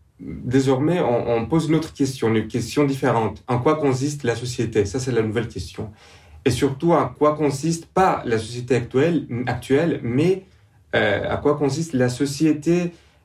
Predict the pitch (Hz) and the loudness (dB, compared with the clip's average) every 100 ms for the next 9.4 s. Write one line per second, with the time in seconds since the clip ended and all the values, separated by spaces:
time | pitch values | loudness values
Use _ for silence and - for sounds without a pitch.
0 | - 110 104 104 104 120 113 117 156 120 | -2 2 4 2 0 0 0 2 2 2
1 | 101 104 107 101 - 120 135 120 107 139 | 0 2 2 0 -6 -4 0 2 4 2
2 | 139 123 98 - _ _ - - - - | 2 0 -4 -10 _ _ -20 -20 -18 2
3 | 180 190 - - _ _ _ _ _ - | 4 4 -2 -10 _ _ _ _ _ -20
4 | _ 226 226 185 160 160 147 147 - 170 | _ -2 2 2 4 4 4 2 0 0
5 | 160 123 107 107 - 127 127 139 160 165 | 2 0 0 0 2 2 4 2 4 4
6 | 165 147 104 104 95 107 110 110 135 143 | 2 -2 -2 -2 2 2 2 2 2 0
7 | 143 175 - 101 104 107 110 123 139 139 | 2 0 0 -4 0 0 2 0 0 0
8 | 175 175 _ _ _ _ - 147 135 - | -2 -2 _ _ _ _ -2 0 0 -2
9 | 147 - 185 - | -6 -2 -4 -2